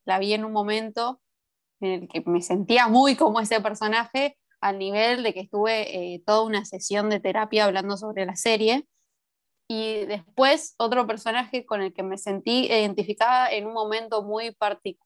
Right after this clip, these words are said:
muy concreto de la serie, no durante toda la serie, es Andy de The Office, de nuevo. Eh, no te puedo decir ni cuál es la época en la que me <laughs> sentí identificada, pero hay un momento en el que yo estaba tipo, Andy de repente fue mi personaje favorito porque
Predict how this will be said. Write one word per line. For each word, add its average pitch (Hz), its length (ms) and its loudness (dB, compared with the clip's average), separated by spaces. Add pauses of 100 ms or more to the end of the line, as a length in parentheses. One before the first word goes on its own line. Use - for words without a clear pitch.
muy 208 200 -2
concreto 226 720 2
de 214 160 2
la 196 160 -4
serie, 226 480 -2
no 202 160 -2
durante 185 340 -2
toda 202 160 -2
la 196 120 -4
serie, 247 440 -4 (340)
es 214 280 -4
Andy 262 800 2
de 185 240 -10
The 180 160 0
Office, 202 420 -2
de 175 80 -10
nuevo. 196 420 -2 (680)
Eh, 185 380 -4
no 262 180 0
te 262 80 0
puedo 302 200 4
decir 285 300 0
ni 269 300 -4
cuál 247 240 4
es 190 160 -8
la 185 180 -2
época 180 560 -4
en 180 120 -4
la 180 100 -4
que 190 120 -6
me 202 80 -6
<laughs> 196 40 -4
sentí 269 340 6
identificada, 247 640 2
pero 202 200 2
hay 220 160 0
un 240 60 -10
momento 220 460 -4
en 226 120 -2
el 214 60 0 (100)
que 202 80 -6
yo 220 140 -20
estaba 233 280 0
tipo, 220 340 -8 (960)
Andy 262 280 4
de 240 120 4
repente 233 460 -2
fue 226 220 -4
mi 233 160 -6
personaje 208 520 -4
favorito 208 540 2
porque 220 400 -2